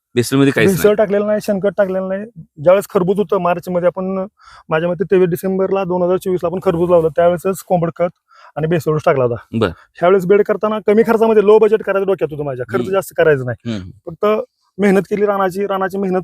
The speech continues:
Speaker 2: करून मल्चिंग टाकलं.
Speaker 1: हम्म, हम्म.
Speaker 2: कसलाही बेसळचा दाणा, like, अजून म्हणजे एक दाणाही बेसळचा टाकलेला नाही आज तागायत.
Speaker 1: बरं.
Speaker 2: एकशे वीस दिवसामध्ये.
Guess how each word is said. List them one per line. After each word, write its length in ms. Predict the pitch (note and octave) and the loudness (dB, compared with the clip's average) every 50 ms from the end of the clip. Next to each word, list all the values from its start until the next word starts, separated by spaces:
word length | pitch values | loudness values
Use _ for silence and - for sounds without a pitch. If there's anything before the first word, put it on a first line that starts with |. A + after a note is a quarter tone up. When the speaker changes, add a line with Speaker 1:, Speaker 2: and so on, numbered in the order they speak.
| - - | -4 -4
Speaker 2:
करून 280 | G3 G3 G3+ G#3+ A3 B3 - _ _ _ _ _ _ | -4 -2 -2 -4 -6 -8 -10 _ _ _ _ _ _
मल्चिंग 300 | F3 F#3 F3 - G3 G3+ | -4 -4 -2 0 -2 0
टाकलं. 280 | F#3 F#3+ E3 - C#3 A#2+ | 0 0 0 0 0 -2
Speaker 1:
हम्म, 380 | - - _ A2 A2+ G#2 F#2 F2+ | -2 -4 _ -6 -6 -4 -4 -6
हम्म. 160 | F2+ - E2+ | -8 -10 -8
Speaker 2:
कसलाही 380 | E2+ - A3+ - A3+ A3 A3+ A3+ | -4 -4 -2 0 2 4 4 4
बेसळचा 400 | F#3 A3 - - G#3 G3 - G#3+ | 4 2 2 0 -2 -4 -2 -2
दाणा, 380 | G3 G#3 G3+ G3 G3 G3 - | -2 -2 -2 -4 -4 -4 -4
like, 220 | F3 F3+ F3+ - - | -4 -4 -2 -2 -4
अजून 200 | D#3+ F3 F3+ F3+ | -4 -4 -4 -6
म्हणजे 200 | F3+ F3 F#3 G3 | -4 -2 0 -2
एक 100 | F#3+ F3 | 0 2
दाणाही 400 | F#3+ F#3+ F#3 F#3+ F3 F3 G3 G3+ | 0 2 2 2 0 0 -2 -4
बेसळचा 340 | F3+ F#3+ F3 - - D3 F3 | -4 -6 -4 -4 -2 -2 -2
टाकलेला 320 | - D#3+ - C#3+ C#3+ D3 | -2 -2 -4 -4 -4 -2
नाही 140 | D3+ C#3 C#3 | 0 0 2
आज 120 | C3 C3 - | 0 0 0
तागायत. 280 | - C#3 A#2+ A#2+ A#2 - | -2 -2 0 0 -2 -4
Speaker 1:
बरं. 280 | - - _ _ - A#2+ | -8 -18 _ _ -6 -2
Speaker 2:
एकशे 160 | A#2+ G#3 F#3 | 0 2 2
वीस 140 | E3+ F3 D#3 | 2 4 2
दिवसामध्ये. 400 | E3+ - - C3+ C3+ B2 A#2 | 2 0 0 0 -2 -2 -4